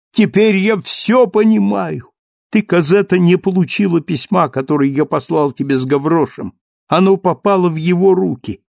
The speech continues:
и он отправился на баррикаду спасать меня. И так как быть ангелом для всех его потребность, то он спас и Жавера. Он вытащил меня из этой пропасти, чтобы отдать меня тебе.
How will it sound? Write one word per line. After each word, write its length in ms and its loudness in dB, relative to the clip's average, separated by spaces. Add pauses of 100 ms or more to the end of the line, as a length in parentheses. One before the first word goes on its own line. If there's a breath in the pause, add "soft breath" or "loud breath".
(140)
и 80 2
он 220 4
отправился 720 0
на 100 2
баррикаду 600 0
спасать 680 -2
меня. 540 -2 (280)
И 100 2
так 260 -2
как 180 -2
быть 380 0
ангелом 600 0
для 180 0
всех 520 -2
его 320 2
потребность, 840 -2 (260)
то 120 4
он 140 4
спас 420 -2
и 80 -2
Жавера. 600 -4 (500)
Он 220 4
вытащил 680 2
меня 320 2
из 200 0
этой 260 0
пропасти, 720 -2
чтобы 400 -2
отдать 420 -4
меня 420 0
тебе. 640 -2